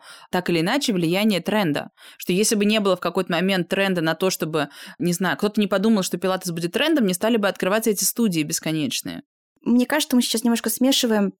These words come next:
Speaker 2: тренды, моду, да, или, например, там, искусственную попытку сделать что-то более популярным, да. В своё время, например,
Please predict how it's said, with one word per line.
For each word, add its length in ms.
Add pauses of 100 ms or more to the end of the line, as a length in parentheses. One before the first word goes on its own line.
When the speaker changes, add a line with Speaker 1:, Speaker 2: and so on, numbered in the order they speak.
Speaker 2:
тренды, 720 (160)
моду, 840 (300)
да, 200
или, 180
например, 500 (320)
там, 160
искусственную 540
попытку 420
сделать 260
что-то 240
более 300
популярным, 1000
да. 280
В 60
своё 220
время, 260
например, 380